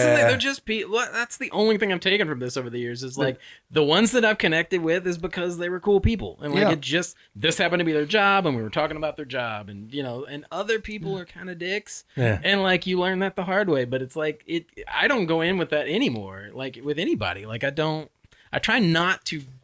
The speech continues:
Speaker 1: put anybody at that level
Speaker 3: Yeah.
Speaker 1: where I'm like, "You're so much better than me," because it's never gonna end well, you know? It's like, there's no good way to approach that. And
Speaker 2: Yeah.
Speaker 1: you, yeah.
Speaker 2: For the longest time, I would only meet people after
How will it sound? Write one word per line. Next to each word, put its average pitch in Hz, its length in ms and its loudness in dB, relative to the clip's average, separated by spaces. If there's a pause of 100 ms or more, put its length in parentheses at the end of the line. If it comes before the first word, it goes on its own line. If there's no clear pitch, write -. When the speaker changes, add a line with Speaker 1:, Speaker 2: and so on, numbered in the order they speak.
(120)
Speaker 1:
put 151 160 4
anybody 110 480 0
at 104 100 -10
that 117 240 -2
level 131 360 2
Speaker 3:
Yeah. 120 80 4
Speaker 1:
where 120 60 -2
I'm 123 60 -4
like, 120 220 -6
"You're 202 100 -6
so - 240 -8
much 120 300 -12
better 262 320 2
than 123 200 -8
me," 107 280 -10
because 147 480 -8 (680)
it's 190 300 -4
never 202 280 4
gonna 170 160 4
end 165 280 2
well, 110 320 4
you 165 100 4
know? 190 220 4
It's 202 120 0
like, 180 180 0
there's 180 200 -2
no 196 160 0
good 160 300 -2
way 143 220 -2
to 127 160 -4
approach 180 400 0
that. 110 460 -8
And 135 80 -6
Speaker 2:
Yeah. 131 340 -4
Speaker 1:
you, 139 140 -10 (120)
yeah. 147 180 -2
Speaker 2:
For 190 80 6
the 190 80 6
longest 226 380 2
time, 196 340 2
I 156 140 4
would 160 180 4
only 135 360 -4
meet 120 280 -2
people 107 500 -2 (200)
after 98 520 0